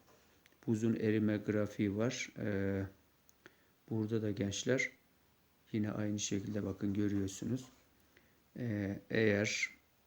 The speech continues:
şu bölge ise alttaki gösterilen burada M C delta T kullanacağız. Ee, düz çizgilerin olduğu yani şöyle yatay çizgilerin olduğu yerde de cisim hal değiştirdiği için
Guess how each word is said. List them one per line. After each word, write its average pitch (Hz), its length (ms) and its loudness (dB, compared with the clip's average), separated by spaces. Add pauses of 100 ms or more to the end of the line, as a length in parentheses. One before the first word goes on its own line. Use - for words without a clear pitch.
(320)
şu 123 300 0
bölge 104 400 4
ise 107 380 0 (520)
alttaki 98 480 -4
gösterilen 101 680 -2 (160)
burada 117 280 2
M 117 160 4
C 110 160 0
delta 101 320 0
T - 180 -4
kullanacağız. 101 600 -4 (760)
Ee, 107 360 0 (100)
düz 165 260 2
çizgilerin 107 540 0
olduğu 101 260 0
yani 107 280 2
şöyle 104 320 2
yatay 107 460 2
çizgilerin 104 500 -2
olduğu 104 240 0
yerde 110 420 2
de 156 180 2 (400)
cisim 127 320 2
hal 117 360 2
değiştirdiği 101 600 0
için 147 460 0